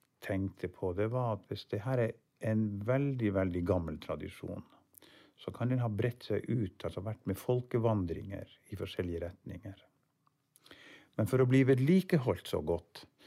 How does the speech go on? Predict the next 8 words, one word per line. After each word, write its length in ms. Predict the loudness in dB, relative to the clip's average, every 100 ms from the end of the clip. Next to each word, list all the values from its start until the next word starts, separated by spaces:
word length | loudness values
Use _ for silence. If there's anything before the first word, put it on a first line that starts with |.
| -20 -20 _ _ _
så 300 | -8 0 2 2 -2 _ _ _ 2
må 200 | 4 6
man 180 | 8 6
nesten 320 | 4 2 -4
få 160 | 0 2
det 140 | 4
repetert. 960 | 2 -2 -8 -6 -4 -4 -4 _ -16 -16 -18 _ _ _ _ _ _ _ _ _ _ _ _ _ _ _ _ _ _ _ _ _ _ _ _ _ _ _ _ _ _ _ _ _ _ _ 0
Og 300 | 4 2